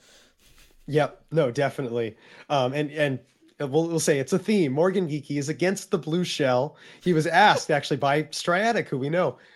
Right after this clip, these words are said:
uh, "Pro or anti-blue shell?" "Anti, a hundred percent. Absolutely criminal. They are even in the game." It just punishes success, Dylan.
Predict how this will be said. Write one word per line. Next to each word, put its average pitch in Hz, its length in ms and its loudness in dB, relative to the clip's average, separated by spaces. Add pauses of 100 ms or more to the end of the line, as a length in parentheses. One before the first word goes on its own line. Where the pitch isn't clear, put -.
(160)
uh, 147 200 2
"Pro 185 340 0
or 214 180 4
anti-blue 151 680 0
shell?" 160 560 -2 (460)
"Anti, 185 460 2
a 147 180 -2
hundred 180 300 -4
percent. 139 460 -4 (120)
Absolutely 214 720 -2
criminal. 190 840 0 (160)
They 156 160 2
are 151 120 2
even 180 360 -2
in 165 260 -2
the 165 80 -4
game." 135 640 -2 (500)
It - 180 0
just - 260 0
punishes 220 600 0
success, - 640 -2
Dylan. 120 440 -2